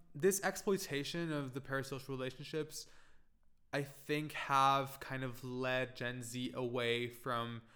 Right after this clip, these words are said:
the typical huge influencer. I think more and more we're, like, trying to find people at, like, fifty K, you know, people who are, like, kinda starting up,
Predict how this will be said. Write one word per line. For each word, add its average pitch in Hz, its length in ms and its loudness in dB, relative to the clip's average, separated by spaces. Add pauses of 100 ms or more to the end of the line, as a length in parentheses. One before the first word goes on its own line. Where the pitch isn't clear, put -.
(240)
the 135 100 -2
typical 131 1040 -2 (440)
huge 135 680 -2
influencer. 156 800 -2
I 135 80 -2
think 131 240 -6
more 131 220 0
and 127 100 -2
more 123 280 2
we're, 123 140 0
like, 117 320 0 (320)
trying 131 300 0
to 123 120 -8
find 131 300 0
people 139 320 -2
at, 123 140 0
like, 120 340 -2 (440)
fifty 202 460 0
K, 123 300 -4
you 120 100 0
know, 131 100 -2
people 170 240 -2
who 175 60 4
are, 180 100 4
like, 151 300 2 (440)
kinda 143 300 -2
starting 135 360 0
up, 151 320 2